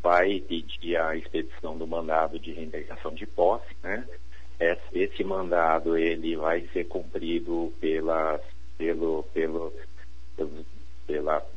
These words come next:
pela Prefeitura, pelo oficial de justiça e também com auxílio da Polícia Militar. Então, é, no, a via de regra,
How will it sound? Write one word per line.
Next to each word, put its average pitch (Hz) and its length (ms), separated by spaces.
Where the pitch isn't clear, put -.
pela 82 200
Prefeitura, 95 800
pelo 90 300
oficial 82 380
de 76 80
justiça 104 760
e 101 200
também 107 560
com 117 180
auxílio 101 560
da 98 100
Polícia 101 400
Militar. 104 600
Então, 117 680
é, 107 600
no, 107 260
a 90 420
via 101 280
de 107 100
regra, 85 600